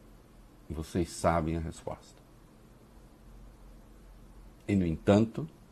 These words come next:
estão se comprometendo com ela. Hã?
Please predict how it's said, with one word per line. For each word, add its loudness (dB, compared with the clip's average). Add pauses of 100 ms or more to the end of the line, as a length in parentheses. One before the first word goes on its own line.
(360)
estão -2
se -8
comprometendo -4 (120)
com -4
ela. -8 (2250)
Hã? -2